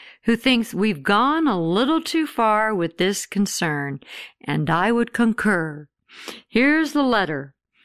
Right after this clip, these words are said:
Dear Rhonda and Doctor Sherry, I've been reading about Barbie with new sizes and shapes.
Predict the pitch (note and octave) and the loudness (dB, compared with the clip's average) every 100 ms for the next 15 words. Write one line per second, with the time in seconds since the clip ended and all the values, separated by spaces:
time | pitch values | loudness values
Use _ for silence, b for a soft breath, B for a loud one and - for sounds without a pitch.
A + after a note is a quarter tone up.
0 | b b D#3+ D3 A3 D4 C4+ A#3+ B3 A#3+ | b b -6 0 2 4 2 2 2 2
1 | C4 - E3 D#3 D#3+ F3 - F#3+ - E3 | 0 -2 -4 -2 -2 -2 -4 -4 -2 -4
2 | D3+ C#3+ C#3 C#3 _ _ B B B _ | -4 -6 -8 -12 _ _ B B B _
3 | E3 G#3 C#4 F3+ E3+ D#3+ D#3 G3 A#3 C4 | 0 2 2 0 -2 -2 0 0 2 2
4 | G#3 E3+ E3 D#3 F3+ F3 G#3+ C4 D4 b | 2 0 -2 -2 -2 0 0 0 -2 b
5 | b b _ E3+ E3 F#3 F3+ G3+ B3 C#4 | b b _ -4 0 0 2 4 4 4
6 | D4+ - - - - D#3+ D#3+ E3+ E3 G#3 | 0 -4 -14 -8 -2 0 0 -2 -2 0
7 | C#4 D#4 - b b b _ - G#3+ G#3+ | 0 -2 -8 b b b _ -4 -2 0
8 | A3 A3 - _ - - A#3 C#4 F#3 - | 0 -2 -4 _ -12 -6 0 0 0 -6
9 | - - | -12 -12